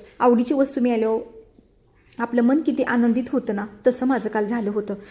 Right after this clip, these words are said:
मला प्रचंड आनंद झाला होता की जसं कोणीतरी माझ्या माहेरचं आले किंवा माझ्या आवडीची वस्तू कोणीतरी मला दिली आहे. मला खूप, म्हणजे खूप आनंद झाला. आणि मूर्तीवर बघा, अभिषेक घालताना सुद्धा जसं की महाराज आपल्याकडे बघतायत असं वाटत होतं.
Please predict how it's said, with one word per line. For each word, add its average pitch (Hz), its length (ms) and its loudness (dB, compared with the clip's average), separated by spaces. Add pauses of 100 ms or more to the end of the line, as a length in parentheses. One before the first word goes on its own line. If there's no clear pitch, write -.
(180)
मला 247 140 4
प्रचंड 294 580 4
आनंद 220 360 2
झाला 214 260 0
होता 214 300 -4 (400)
की 269 160 0
जसं 269 320 2
कोणीतरी 254 520 2
माझ्या 240 240 -2
माहेरचं 220 440 0
आले 208 300 0
किंवा 214 460 -2 (440)
माझ्या 226 300 0
आवडीची 226 320 0
वस्तू 226 280 0
कोणीतरी 220 360 0
मला 214 220 -2
दिली 214 300 -2
आहे. 196 180 -4 (340)
मला 240 120 0 (120)
खूप, 311 260 2
म्हणजे 247 260 0
खूप 302 240 -4
आनंद 214 300 -2
झाला. 208 300 -2 (760)
आणि 285 400 0
मूर्तीवर 247 420 2
बघा, 240 220 4
अभिषेक 240 480 0
घालताना 240 420 2
सुद्धा 220 380 -2
जसं 220 260 2
की 240 320 -2
महाराज 233 420 -2
आपल्याकडे 214 400 -2
बघतायत 214 580 -2 (440)
असं 233 180 0
वाटत 214 300 0
होतं. 220 260 -2